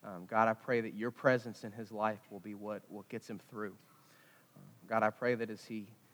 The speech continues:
as he, as he settles in, um, God, that you'll surround him with people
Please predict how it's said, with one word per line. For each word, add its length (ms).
as 140
he, 260
as 100
he 120
settles 480
in, 240
um, 120
God, 240
that 60
you'll 120
surround 520
him 180
with 160
people 420